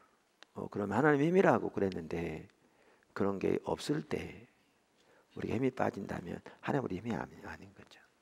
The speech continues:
그게 힘인 거죠. 그러니까 하나님 우리의 힘이 되시려면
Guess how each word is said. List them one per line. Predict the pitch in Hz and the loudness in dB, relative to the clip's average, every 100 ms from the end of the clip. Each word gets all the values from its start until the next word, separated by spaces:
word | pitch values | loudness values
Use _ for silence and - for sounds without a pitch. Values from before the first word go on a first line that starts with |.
| _ _ _ _ _ _ _ _ _ _ _ - | _ _ _ _ _ _ _ _ _ _ _ -16
그게 | - - 87 | -4 0 0
힘인 | 95 113 | -2 -6
거죠. | - - - - _ _ _ _ | -8 -16 -20 -20 _ _ _ _
그러니까 | - 101 90 - - - - | 0 0 0 -8 -20 -20 -16
하나님 | - 120 160 | 2 6 6
우리의 | 120 113 | 4 2
힘이 | 151 170 | 2 2
되시려면 | 147 - 98 92 90 98 | 2 0 -4 -4 -2 -6